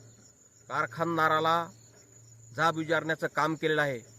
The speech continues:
इथल्या प्रशासनाला काम विच-, जाब विचारण्याचं काम केलेलं आहे की आमच्या बापाच्या दा-, घामाला दाम का मिळत नाही म्हणून.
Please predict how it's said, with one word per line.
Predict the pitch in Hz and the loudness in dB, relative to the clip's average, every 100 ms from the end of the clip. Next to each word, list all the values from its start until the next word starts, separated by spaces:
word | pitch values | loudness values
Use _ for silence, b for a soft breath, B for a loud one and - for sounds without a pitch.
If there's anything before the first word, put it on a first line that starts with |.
| - | -8
इथल्या | 151 160 | -2 -2
प्रशासनाला | 151 147 - 170 170 160 160 | 0 -2 2 0 0 0 0
काम | 151 156 160 | -2 -4 -4
विच-, | 156 147 123 110 | -4 -4 -4 -4
जाब | 131 160 | 0 2
विचारण्याचं | 160 165 151 156 156 | 0 -4 -4 -4 -4
काम | 147 147 | -4 -4
केलेलं | 143 147 | -4 0
आहे | 156 214 - b b b b | 0 0 -10 b b b b
की | - | 0
आमच्या | 135 156 160 135 | 2 2 2 0
बापाच्या | 113 139 165 160 | 0 0 2 0
दा-, | 147 143 135 113 | -2 -2 -4 -6
घामाला | - 143 147 147 | -6 -2 0 -2
दाम | 104 139 151 | 0 2 2
का | 147 147 | 2 0
मिळत | 151 147 143 | 2 0 0
नाही | 143 | -2
म्हणून. | 139 120 | -2 -8